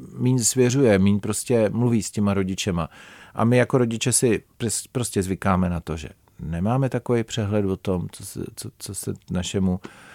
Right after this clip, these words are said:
e, dítěti honí hlavou. E, někdy z něj dolujeme ty věci, jo. To, to je prostě nějaká...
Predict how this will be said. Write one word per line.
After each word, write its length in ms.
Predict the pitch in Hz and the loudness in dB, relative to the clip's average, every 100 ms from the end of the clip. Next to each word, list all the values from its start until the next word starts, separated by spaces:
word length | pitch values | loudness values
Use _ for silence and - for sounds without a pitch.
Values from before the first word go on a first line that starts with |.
| - - | -20 -8
e, 180 | 98 98 | -4 -2
dítěti 420 | 95 87 - - | -2 -4 -6 -4
honí 300 | 92 92 95 | -4 -2 -2
hlavou. 680 | 90 90 85 85 80 80 - | 0 -2 0 0 0 -2 -8
E, 1040 | 95 92 92 - - 131 135 - - - 123 | -10 -10 -10 -12 -14 -14 -16 -18 -20 -20 -8
někdy 320 | 113 110 120 | -4 0 0
z 60 | 110 | 2
něj 160 | 117 | 2
dolujeme 460 | 107 107 107 101 101 | 4 4 4 4 2
ty 140 | 107 | 0
věci, 280 | 95 95 - | -2 -2 -2
jo. 120 | 90 | -2
To, 140 | 104 113 | -2 -2
to 140 | - | 4
je 140 | 131 | 4
prostě 320 | 117 104 - 110 | 2 -4 -2 0
nějaká... 460 | 104 98 - 95 | 2 0 2 0